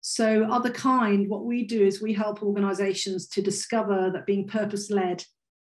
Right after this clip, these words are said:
is achievable, desirable, profitable, and simply good business. So the idea that w-, is that what we're trying to create is purposeful and purpose-led businesses that are better businesses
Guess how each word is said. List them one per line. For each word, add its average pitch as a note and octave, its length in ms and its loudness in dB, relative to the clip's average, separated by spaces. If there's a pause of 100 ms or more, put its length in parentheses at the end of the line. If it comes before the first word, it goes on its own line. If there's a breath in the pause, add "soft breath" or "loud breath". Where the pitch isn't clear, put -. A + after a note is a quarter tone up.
(200)
is G3+ 160 -4
achievable, A3+ 880 0 (420)
desirable, G3+ 840 2
profitable, F#3+ 680 -4
and F#3+ 180 -2
simply C4 520 2
good G#3 260 2
business. G3+ 760 -2 (380)
So G#3+ 160 -2
the A3+ 140 2
idea A#3+ 480 0
that F#3+ 80 0
w-, G3+ 300 -8
is G#3+ 220 -2
that A3 200 -2
what A3+ 160 -2
we're A#3 100 0
trying A#3 240 0
to G3+ 120 -6
create A3+ 600 2
is G3 400 2 (1040)
purposeful A#3 760 0
and F#3 100 2
purpose-led A3 640 0
businesses G#3+ 600 0
that G#3 240 -4
are A3+ 200 -2
better A#3+ 340 -4
businesses G#3 920 -6